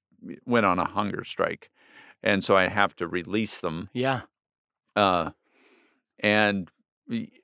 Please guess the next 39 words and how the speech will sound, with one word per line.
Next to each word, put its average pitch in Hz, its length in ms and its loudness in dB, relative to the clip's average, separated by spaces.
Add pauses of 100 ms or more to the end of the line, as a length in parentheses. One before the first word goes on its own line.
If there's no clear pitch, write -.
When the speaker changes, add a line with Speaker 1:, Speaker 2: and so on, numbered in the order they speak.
(160)
Speaker 2:
And 123 220 0
you 254 100 6
have 226 160 6
one - 200 10
Speaker 1:
but, - 0 -
but - 60 -2
Speaker 2:
currently, 143 320 10
Speaker 1:
I 135 120 8
Speaker 2:
right? 170 80 6
Speaker 1:
do 202 180 10
have 123 220 6
one 110 240 4
currently, 123 600 2
and 113 160 2
it's 113 120 -4
because 123 400 2
someone 117 400 0
had 104 320 -2
given 143 380 0
me 90 320 -2
a 98 140 -6 (180)
baby. 127 640 -2 (140)
It - 100 -8
was 95 240 -2
a 92 120 2
neonate. 98 680 -2
It 104 140 -2
was, 92 260 -4 (680)
I, 123 400 4
I 110 120 4
don't 101 180 4
know. 107 180 6
I've, 92 260 2
I've 104 240 0
looked 120 280 0
up 117 240 4
in 104 80 -6
my, 92 260 -2 (140)
my 95 300 -4